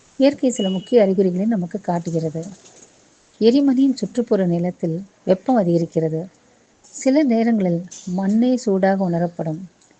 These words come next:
பூமி சில சில அதிர்வுகளை உண்டாக்கும். இவை நிலநடுக்கம் போல் தோன்றலாம். சில நாட்கள்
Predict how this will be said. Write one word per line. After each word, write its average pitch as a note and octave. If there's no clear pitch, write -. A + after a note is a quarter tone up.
பூமி C#4
சில A#3
சில A#3
அதிர்வுகளை G3
உண்டாக்கும். E3+
இவை A3+
நிலநடுக்கம் G3
போல் G3+
தோன்றலாம். D#3+
சில D4+
நாட்கள் G#3